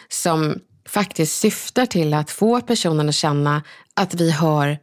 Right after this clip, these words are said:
vad hen säger. Då är det bättre att man beskriver vad personen har sagt. Till exempel,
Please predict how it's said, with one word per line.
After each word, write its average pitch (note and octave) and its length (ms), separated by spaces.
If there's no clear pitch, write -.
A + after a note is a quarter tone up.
vad E3 140
hen C#3+ 280
säger. - 680
Då F3+ 180
är A#3+ 60
det C#4 80
bättre D#3 320
att D3 80
man D3+ 220
beskriver C#4+ 720
vad C4+ 160
personen D3 440
har D3 60
sagt. - 440
Till A#3+ 160
exempel, - 580